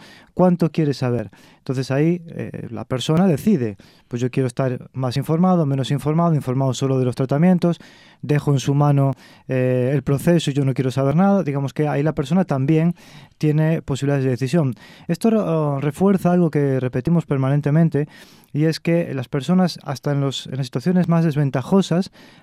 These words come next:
podemos decidir. Y eso, pues, es un enfoque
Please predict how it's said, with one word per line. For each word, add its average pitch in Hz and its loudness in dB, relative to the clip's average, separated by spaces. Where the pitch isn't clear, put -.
podemos 156 2
decidir. 143 0
Y 139 0
eso, 143 0
pues, 135 -4
es 123 -4
un 127 0
enfoque 120 -2